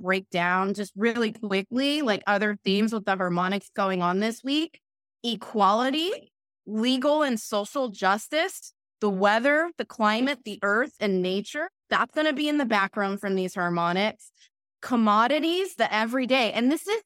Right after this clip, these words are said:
this is personal and mundane and the world. It hits, it hits all of that. Criminality, off the wall, bizarre, strange lifestyles, the elite and the marginalized. We're gonna be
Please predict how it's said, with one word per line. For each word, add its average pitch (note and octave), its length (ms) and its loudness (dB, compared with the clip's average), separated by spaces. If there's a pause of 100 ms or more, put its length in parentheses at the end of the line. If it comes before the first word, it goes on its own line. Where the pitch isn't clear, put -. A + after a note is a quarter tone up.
(100)
this D4+ 180 0
is G#4 180 -4 (100)
personal E4+ 720 0 (120)
and B3+ 400 2
mundane G3 720 -2
and A3+ 300 2
the G#3 60 0
world. D3+ 460 -2
It G3+ 140 -2
hits, A#3 400 -4
it G#3+ 180 -2
hits A#3 320 -4
all F#3+ 220 4
of B3 80 2
that. E4 300 0 (540)
Criminality, D4 920 2 (1080)
off C4 380 2
the F#4 120 0
wall, C4 360 4
bizarre, A3 720 2 (200)
strange A#3+ 720 -2
lifestyles, C4+ 1080 0
the A#3+ 320 2
elite A#3 560 0
and A#3 200 2
the G#3 80 0
marginalized. D#4 840 0
We're B3 180 -4
gonna B3 340 0
be E4 240 -4